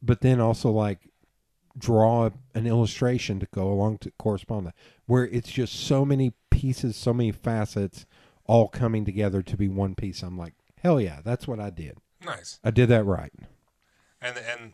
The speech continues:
Speaker 2: that's a professional day, or is that, is that more the personal day?
Speaker 1: That is more the professional. Uh, I would say personal, I'm about to start. I usually do this project called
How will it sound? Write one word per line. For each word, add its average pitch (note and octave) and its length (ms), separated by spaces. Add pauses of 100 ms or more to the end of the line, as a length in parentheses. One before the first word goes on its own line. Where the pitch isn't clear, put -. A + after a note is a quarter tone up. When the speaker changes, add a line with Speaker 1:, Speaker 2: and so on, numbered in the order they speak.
(160)
Speaker 2:
that's A2+ 300
a G#2 80
professional G#2+ 580
day, A#2 80 (380)
or G#2+ 100
is G2 120
that, F#2+ 260 (560)
is G2 160
that F#2+ 220 (140)
more G#2 220
the F2+ 280 (100)
personal F#2 440
day? - 140 (420)
Speaker 1:
That F#3 540
is D3 680 (800)
more C#3+ 260
the C#3 120
professional. D#3 920 (320)
Uh, B2 440
I B2 100
would C3+ 200
say C3+ 340
personal, C#3 440
I'm B2+ 140
about B2 280
to A2 100
start. A#2+ 360
I A2+ 60
usually C#3 340
do A2+ 160
this G#2 120
project A2 360
called F2+ 160